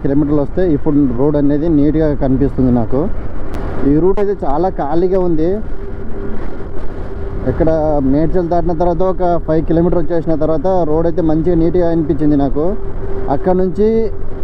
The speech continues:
ఇంకా రోడ్ అయితే ఖాళీగా కనిపిస్తుంది నాకు, ఎటువంటి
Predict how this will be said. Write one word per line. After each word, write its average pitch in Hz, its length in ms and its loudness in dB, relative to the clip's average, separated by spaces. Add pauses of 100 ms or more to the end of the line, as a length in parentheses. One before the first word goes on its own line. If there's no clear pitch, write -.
(140)
ఇంకా 170 140 2 (120)
రోడ్ 175 200 2
అయితే 190 160 -2 (120)
ఖాళీగా 170 520 0
కనిపిస్తుంది 160 500 0
నాకు, 151 140 0 (140)
ఎటువంటి 160 280 2